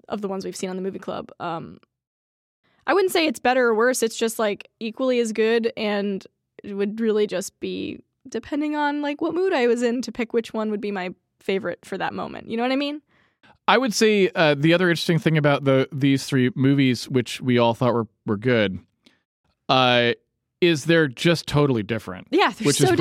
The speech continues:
Speaker 1: different.
Speaker 2: interesting,
Speaker 1: That's
Speaker 2: right?
Speaker 1: what I'm saying. Like, I couldn't pick because they're
Speaker 2: Yeah.
Speaker 1: too different. Like, they're
Speaker 2: Yeah.
Speaker 1: it's really just they're, they're
Speaker 2: They're totally, totally
Speaker 1: Yeah.
Speaker 2: different. And, you know, that's another one of those things that's pretty impressive when John Carpenter sits down to make a movie. It doesn't really seem to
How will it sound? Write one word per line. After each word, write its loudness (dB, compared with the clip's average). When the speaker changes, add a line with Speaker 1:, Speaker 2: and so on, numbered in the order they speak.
Speaker 1:
different. 4
Speaker 2:
interesting, -2
Speaker 1:
That's 2
Speaker 2:
right? 6
Speaker 1:
what 6
I'm 0
saying. 2
Like, 2
I 2
couldn't 0
pick 0
because 0
they're 0
Speaker 2:
Yeah. 4
Speaker 1:
too 2
different. 0
Like, 0
they're 0
Speaker 2:
Yeah. 0
Speaker 1:
it's -6
really 0
just -4
they're, 0
they're -2
Speaker 2:
They're 4
totally, 4
totally 2
Speaker 1:
Yeah. 2
Speaker 2:
different. -2
And, 2
you 4
know, 4
that's 0
another 4
one 2
of 0
those 2
things 0
that's -8
pretty 2
impressive 0
when 2
John 0
Carpenter -2
sits -2
down 2
to 2
make 0
a 0
movie. 4
It -4
doesn't -2
really 2
seem 0
to 2